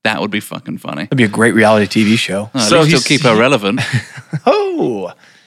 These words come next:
Speaker 2: zing, zing. Well,
Speaker 3: So
Speaker 2: we're
Speaker 3: he,
Speaker 2: alive
Speaker 3: he's
Speaker 2: on
Speaker 3: saying,
Speaker 2: Monday.
Speaker 3: uh, so he's saying that he's, there's a seventy-seven, or there's a seventy percent chance, and of course he's gonna say seventy percent chance, and that, I'm
Speaker 2: Yeah.
Speaker 3: sure that, that, that percentage is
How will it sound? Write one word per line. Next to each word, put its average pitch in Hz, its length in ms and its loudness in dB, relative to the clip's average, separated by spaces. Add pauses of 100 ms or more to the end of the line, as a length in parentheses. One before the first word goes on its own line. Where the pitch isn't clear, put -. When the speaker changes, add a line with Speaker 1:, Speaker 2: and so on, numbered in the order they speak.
(180)
Speaker 2:
zing, 139 360 2
zing. 139 440 0 (280)
Well, 113 160 -6
Speaker 3:
So 202 180 4
Speaker 2:
we're 143 80 6
Speaker 3:
he, - 60 6
Speaker 2:
alive 240 220 4
Speaker 3:
he's 170 100 4
Speaker 2:
on 143 80 6
Speaker 3:
saying, 123 240 4
Speaker 2:
Monday. 165 300 2 (200)
Speaker 3:
uh, 135 320 6
so 160 160 0
he's 143 140 2
saying 196 280 -2
that 139 140 0
he's, 123 360 -4
there's 123 280 -4
a 107 40 -2
seventy-seven, 139 640 -2 (120)
or 135 80 -2
there's 123 180 0
a 107 60 -4
seventy 165 260 0
percent 135 300 -6
chance, 117 460 -4 (100)
and 135 120 4
of 135 200 0
course 175 220 2
he's 143 140 0
gonna 127 160 0
say 113 140 2
seventy 117 340 0
percent 120 360 -4
chance, 135 300 -4
and - 180 -8 (140)
that, 107 240 -6 (100)
I'm 104 100 -4
Speaker 2:
Yeah. 110 40 0
Speaker 3:
sure 123 220 2
that, 107 280 2 (120)
that, 101 300 -2
that 107 160 -2
percentage 110 420 0
is 95 140 -6